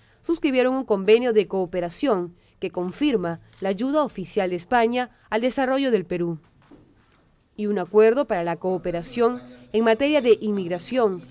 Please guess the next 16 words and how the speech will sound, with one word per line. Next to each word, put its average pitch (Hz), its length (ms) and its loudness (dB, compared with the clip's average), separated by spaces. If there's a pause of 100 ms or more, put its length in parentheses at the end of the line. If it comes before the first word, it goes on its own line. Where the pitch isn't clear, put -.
(160)
para 175 180 -6
mejorar 233 440 0
la 226 100 2
calidad 175 340 -2
de 190 120 0
vida 190 360 0 (300)
de 202 80 2
más 240 260 2
de 226 100 2
ciento 311 460 -2
catorce 190 460 -4
mil 240 180 -2
peruanos 220 640 2 (240)
residentes 247 760 0
en 233 140 0
España. 165 580 -2